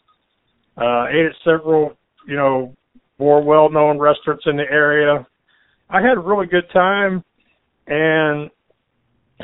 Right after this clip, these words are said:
I'm, I'm, I'm constantly amazed by people who will tell me, "You know, Max, I'm not really comfortable going cross town by myself, and you went cross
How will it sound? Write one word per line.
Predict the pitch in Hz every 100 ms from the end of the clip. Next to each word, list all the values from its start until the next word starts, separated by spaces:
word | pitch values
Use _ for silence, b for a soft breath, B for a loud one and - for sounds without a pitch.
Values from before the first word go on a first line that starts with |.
| - _ _
I'm, | 131 139 147 _ -
I'm, | 127 131 127 _ _ _ _
I'm | 135 139
constantly | - 170 170 147 160
amazed | 151 151 151 147
by | 147 -
people | 156 -
who | 139 143
will | 139
tell | - 143
me, | 143
"You | 165
know, | 196
Max, | 180 180 170
I'm | 165 240
not | 247 190
really | 143 156 151
comfortable | - 160 - 156 135 -
going | 139 143 135 -
cross | - 139 131 - -
town | 147 165 156 147
by | 120
myself, | 117 113 - 117 117
and | 127 123
you | 156
went | 156 139
cross | - 135